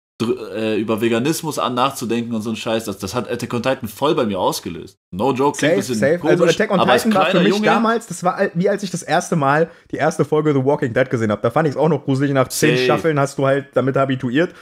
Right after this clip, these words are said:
Speaker 2: und dann ist es nicht mehr gruselig für dich. Aber, ähm, erinnert euch mal dran, vielleicht, wenn ihr vorher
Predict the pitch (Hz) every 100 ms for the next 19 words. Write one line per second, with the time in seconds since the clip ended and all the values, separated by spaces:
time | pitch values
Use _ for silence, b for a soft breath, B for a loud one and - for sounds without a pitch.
0 | B 165 - _ 127 123 127 151 123 117
1 | 123 123 143 135 127 110 104 131 131 127
2 | 123 - 131 131 127 B B B B _
3 | _ 147 202 240 180 180 156 139 156 160
4 | 180 _ _ _ _ _ _ _ 151 156
5 | 170 - - 139 139 - 165 151 143